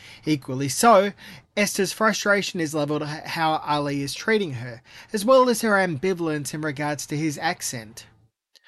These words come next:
On paper, Damage suggests that it will be a film about two people connecting with one another through an understanding of the other's life state that they're in.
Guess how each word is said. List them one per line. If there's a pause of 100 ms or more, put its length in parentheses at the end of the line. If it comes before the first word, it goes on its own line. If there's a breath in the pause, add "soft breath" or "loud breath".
(280 loud breath)
On
paper,
Damage
suggests (320 loud breath)
that
it
will
be
a
film
about
two
people
connecting
with
one
another
through
an
understanding
of
the
other's
life
state
that
they're
in.